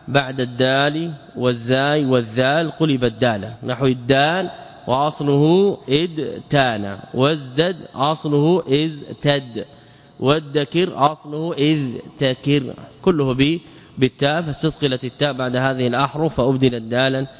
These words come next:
وأدغمت الدال في، في الدال. إذن بازدياد أصل ازدياد، الدال هذه مقلبة عن، عن تاء، وأصله من باب الافتعال. ازدياد مضاف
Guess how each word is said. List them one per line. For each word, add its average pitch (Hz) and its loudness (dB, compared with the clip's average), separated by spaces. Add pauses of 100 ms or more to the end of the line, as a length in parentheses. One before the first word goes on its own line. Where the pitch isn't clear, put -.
(320)
وأدغمت 127 0
الدال 120 0
في، 123 2
في 120 -2
الدال. 101 -4 (140)
إذن 147 2
بازدياد 143 0
أصل 131 -4
ازدياد، 120 0 (100)
الدال 123 0
هذه 127 0
مقلبة 120 0
عن، 120 0 (420)
عن 120 0
تاء، 113 -2
وأصله 139 2
من 127 4
باب 135 0
الافتعال. 120 -2 (800)
ازدياد 147 2
مضاف 139 0